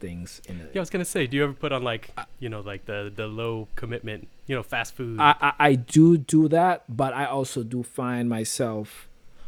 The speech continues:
Speaker 1: uh, especially if I'm trying to take care of a task, I find myself kind of being, like, pulled into the music too much. Like,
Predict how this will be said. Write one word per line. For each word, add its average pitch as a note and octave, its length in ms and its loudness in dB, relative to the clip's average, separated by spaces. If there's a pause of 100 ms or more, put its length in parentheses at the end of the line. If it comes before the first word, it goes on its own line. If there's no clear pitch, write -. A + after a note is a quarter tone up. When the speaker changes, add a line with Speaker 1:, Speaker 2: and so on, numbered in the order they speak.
(1300)
Speaker 1:
uh, G#2+ 400 -6
especially F3+ 320 4
if D3 60 4
I'm B2+ 160 4
trying C3+ 280 2
to A2 220 0 (880)
take C#3 200 2
care B2+ 120 2
of A2+ 60 0
a A2 80 -2
task, A#2+ 440 -2
I - 60 -14
find C#3+ 220 0
myself B2 480 -2
kind B2+ 180 -2
of A2+ 80 -4
being, A#2 160 -2
like, G2+ 240 -6
pulled A#2+ 260 0
into A#2+ 280 0
the G#2 100 -4
music C3+ 420 4
too A#2 120 0
much. - 300 -6
Like, F#2 240 -8